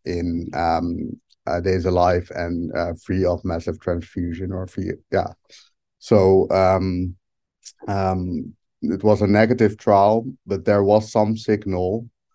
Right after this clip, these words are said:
in the patients that, um, were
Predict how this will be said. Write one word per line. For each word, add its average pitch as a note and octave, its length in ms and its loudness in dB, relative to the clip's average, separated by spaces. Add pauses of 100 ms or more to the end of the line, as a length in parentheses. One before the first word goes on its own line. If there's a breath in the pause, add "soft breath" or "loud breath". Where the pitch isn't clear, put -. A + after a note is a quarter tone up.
(300)
in F2+ 460 -4
the F#2+ 140 -2
patients G2+ 760 0
that, F2+ 340 -4 (220)
um, F2 600 -4 (640)
were F2+ 440 2